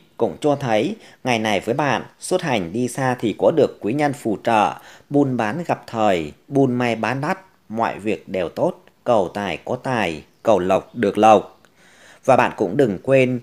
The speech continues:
xuất hành theo những hướng tốt như là Hỷ Thần, hướng Đông Nam và Tài Thần, hướng Chính Bắc để tăng thêm sự may mắn cho mình.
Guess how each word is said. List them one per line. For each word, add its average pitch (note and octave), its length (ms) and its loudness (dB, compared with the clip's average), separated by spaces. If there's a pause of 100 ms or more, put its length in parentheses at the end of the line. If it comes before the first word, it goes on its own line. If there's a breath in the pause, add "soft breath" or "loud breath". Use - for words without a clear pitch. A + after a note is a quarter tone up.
xuất - 240 -4
hành A#2 300 -2
theo B2 200 0
những A2 180 -2
hướng B2+ 260 -4
tốt F#3 260 2 (300 loud breath)
như C3+ 120 2
là G#2 280 2
Hỷ G2 180 -2
Thần, F#2+ 440 -2 (300 loud breath)
hướng C#3+ 280 0
Đông C#3 200 2
Nam A#2+ 420 -4 (220)
và A2 140 0
Tài G2 240 -4
Thần, F2+ 440 -4 (200 soft breath)
hướng A#2+ 380 0
Chính D#3 220 -2
Bắc G3 160 2 (360 loud breath)
để A#2+ 380 4 (180)
tăng C3 200 0
thêm B2 160 -4
sự - 340 -4
may A#2+ 180 -2
mắn A2+ 300 -4
cho C#3+ 160 -2
mình. A2 520 4